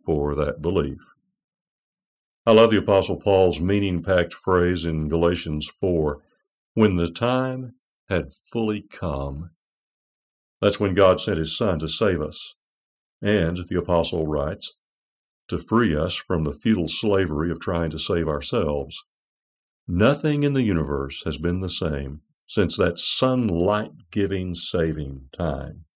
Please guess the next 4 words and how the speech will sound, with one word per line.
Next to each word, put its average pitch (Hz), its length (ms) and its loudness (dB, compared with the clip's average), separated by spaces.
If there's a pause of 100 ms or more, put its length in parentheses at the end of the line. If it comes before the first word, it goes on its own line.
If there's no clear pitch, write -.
(800)
S 80 260 -4
O 104 240 -4
N, 71 340 -8 (840)
light-giving 80 1300 -4